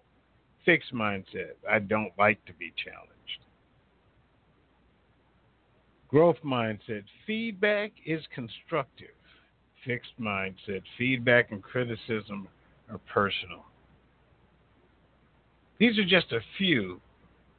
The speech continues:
of what the difference with growth and fixed mindset are. But I,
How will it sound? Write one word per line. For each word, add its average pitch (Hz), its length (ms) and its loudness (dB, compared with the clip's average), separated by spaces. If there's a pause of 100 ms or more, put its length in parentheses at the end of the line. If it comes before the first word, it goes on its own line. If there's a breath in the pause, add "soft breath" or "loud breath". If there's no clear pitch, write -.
(360)
of 120 100 2
what 139 160 4
the 127 80 -2
difference 131 460 0
with 110 160 -6
growth 123 380 -4
and 104 200 -10
fixed - 280 -6
mindset 98 600 -2
are. 90 360 -6 (600)
But 113 240 6 (760)
I, 131 60 6